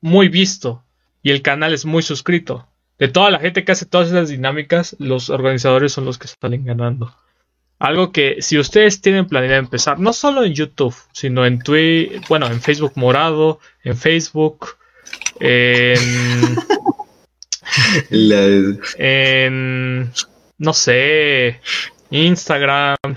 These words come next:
Speaker 1: no sé, hay muchas redes sociales hoy en día. Tienen que tener en cuenta que l-, el esfuerzo que ustedes le metan a la red social que van a hacer contenido va a llevar tiempo y tienen que ser muy pacientes,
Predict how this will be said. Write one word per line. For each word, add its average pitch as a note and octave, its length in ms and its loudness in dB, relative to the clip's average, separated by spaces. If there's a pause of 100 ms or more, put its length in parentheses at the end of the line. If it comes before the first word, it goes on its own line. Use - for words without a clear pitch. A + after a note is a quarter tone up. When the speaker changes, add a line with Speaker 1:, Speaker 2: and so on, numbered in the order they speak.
(180)
Speaker 1:
no D#3+ 120 -4
sé, E3 320 2
hay D#3 120 2
muchas E3+ 260 -4
redes D#3+ 180 2
sociales C#3 380 -6
hoy C3+ 100 -4
en B2+ 100 -6
día. A#2+ 200 -2 (460)
Tienen G3 340 2
que F#3+ 80 -2
tener C#3 260 2
en E3+ 140 0
cuenta D#3+ 380 0
que C#3+ 460 -2 (840)
l-, F#3 260 4
el F3 80 4
esfuerzo F#3 420 0
que F3+ 100 -2
ustedes F#3+ 380 2
le C#3 140 2
metan C#3+ 460 -2
a - 160 -2
la B2+ 120 2
red D3 220 -2
social C#3 360 -6
que C3+ 100 -2
van C3 200 0
a B2 180 0
hacer B2 240 -4
contenido B2 560 -4 (1300)
va D3+ 60 4
a E3 40 0
llevar E3 280 2
tiempo C#3+ 600 -2 (720)
y B2+ 100 -6
tienen D3 200 0
que - 60 -8
ser D3+ 160 0
muy D3 200 -2
pacientes, D3 760 -6